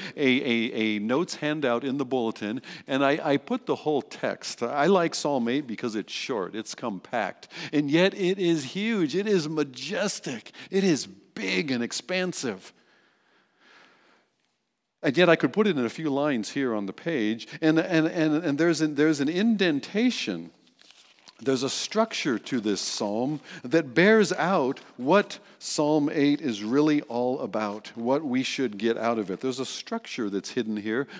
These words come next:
that I wanted to show you. Now, where, what I'm seeing in Psalm eight is that the Lord delights to use those who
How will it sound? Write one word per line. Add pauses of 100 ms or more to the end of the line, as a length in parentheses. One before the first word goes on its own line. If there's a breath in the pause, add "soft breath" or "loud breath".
that
I
wanted
to (120 loud breath)
show
you. (840 loud breath)
Now,
where,
what
I'm
seeing
in
Psalm
eight (1080 loud breath)
is
that
the
Lord
delights (600 soft breath)
to
use
those
who